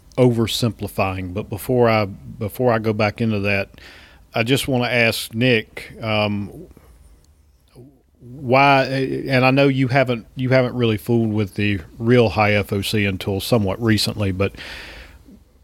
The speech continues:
why did you feel it makes it, is it, is it, you feel it's more difficult on the tuning aspect of it, or do you feel like it's more difficult, um,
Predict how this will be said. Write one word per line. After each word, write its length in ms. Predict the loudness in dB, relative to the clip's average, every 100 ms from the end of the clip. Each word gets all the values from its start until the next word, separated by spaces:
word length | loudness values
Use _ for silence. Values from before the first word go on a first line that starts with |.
| _ _ _ _ _ _ _ -12
why 280 | -2 0 2
did 120 | 2
you 120 | 0
feel 300 | 0 0 2
it 120 | 2 2
makes 340 | 0 0 -2
it, 120 | 0
is 120 | 2
it, 200 | 0 -2 0
is 220 | 2 2
it, 160 | 0 -4 _ _ -8
you 180 | -4 -2
feel 280 | 0 2
it's 160 | 2 0
more 160 | 0 2
difficult 520 | 0 -2 -2 0 0
on 160 | -2 -2
the 80 | -4
tuning 440 | -2 0 0 0
aspect 520 | 0 0 0 -2 0
of 160 | 0 2
it, 120 | 0
or 160 | 2 0
do 60 | 0
you 100 | 0
feel 200 | 2 4
like 220 | 2 0
it's 160 | -4
more 240 | 0 2 2
difficult, 920 | 2 0 0 0 2 4 0 -6 -16 -18 -20 -20 -20 -20 _ _ -14
um, 680 | -2 2 2 2 -2 -6 -10